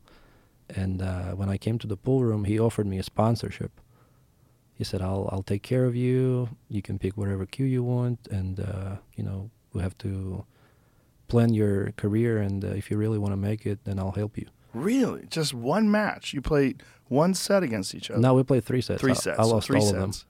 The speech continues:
Speaker 2: Yeah, but even though you lost, he still saw so much potential in you that he wanted to sponsor you. That's interesting.
Speaker 1: Yeah, yeah. Uh, there was, there was a lot of,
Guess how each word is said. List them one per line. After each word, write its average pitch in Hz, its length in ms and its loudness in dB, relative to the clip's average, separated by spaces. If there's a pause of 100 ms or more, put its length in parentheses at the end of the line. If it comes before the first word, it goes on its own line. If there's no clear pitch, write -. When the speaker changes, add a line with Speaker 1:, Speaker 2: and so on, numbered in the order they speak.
Speaker 2:
Yeah, 143 180 -2
but 123 160 0
even 180 320 4
though 156 380 6 (260)
you 135 180 4
lost, 135 680 2 (340)
he 131 140 0
still 143 300 4
saw 135 280 2
so 127 200 0
much 127 200 0
potential 127 460 -2
in 117 80 0
you 110 80 0
that 110 120 -2
he 110 40 -2
wanted 113 220 0
to 104 40 -6
sponsor 135 380 -4
you. - 20 -8
That's 170 240 -4
interesting. 190 500 -2
Speaker 1:
Yeah, 117 340 6 (100)
yeah. 120 260 6
Uh, 110 480 4
there 127 140 6
was, 143 140 4
there 135 100 10
was 147 160 12
a 135 40 10
lot 131 180 10
of, - 280 2